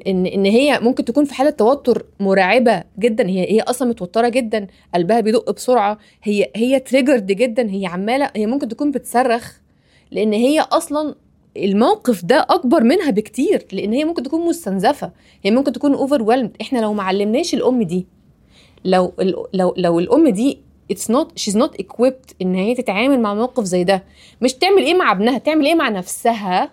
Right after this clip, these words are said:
عمرها ما هتعرف تعمل ده مع ابنها. عمرها ما هتعرف إن هي ت-، ت-، تignore كل البني آدمين اللي واقفين حواليها،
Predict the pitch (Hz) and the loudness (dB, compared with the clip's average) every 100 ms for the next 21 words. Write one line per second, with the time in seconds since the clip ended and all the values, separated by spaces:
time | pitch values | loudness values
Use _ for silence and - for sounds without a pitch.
0 | _ _ _ _ _ _ _ _ _ - | _ _ _ _ _ _ _ _ _ -2
1 | 269 302 440 359 226 202 269 294 - 285 | 2 2 2 0 -2 0 0 -2 -4 -6
2 | 294 226 196 262 202 - 185 202 _ _ | -4 -4 -4 -4 -6 -8 -10 -10 _ _
3 | _ _ _ - 180 233 285 233 247 262 | _ _ _ -6 0 2 2 0 0 0
4 | 277 220 185 190 247 277 - _ _ - | 0 -4 -6 -4 -2 -4 -8 _ _ -10
5 | - - - _ 131 185 208 233 349 403 | -8 -8 -10 _ -6 -2 0 2 2 0
6 | - _ _ 254 294 277 220 208 185 208 | -6 _ _ 0 0 0 -4 -4 -6 -6
7 | 262 254 - 262 262 233 196 226 311 359 | -4 -2 -4 -6 -8 -6 -4 -4 -6 -8